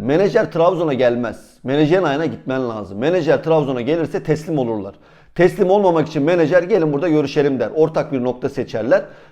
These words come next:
"Gelin burada görüşelim." derler. Böyle bir, bunun için raconu budur. Eğer gidersen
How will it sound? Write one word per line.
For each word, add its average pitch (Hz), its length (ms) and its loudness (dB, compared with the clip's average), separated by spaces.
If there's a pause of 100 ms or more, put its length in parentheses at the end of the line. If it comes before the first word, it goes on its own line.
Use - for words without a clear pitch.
"Gelin 190 280 6
burada 147 160 2
görüşelim." 143 540 2
derler. 117 340 0
Böyle 151 300 4
bir, 117 160 -2 (140)
bunun 147 240 0
için 180 240 -2
raconu 160 380 4
budur. 117 180 0 (100)
Eğer 165 260 6
gidersen 214 720 2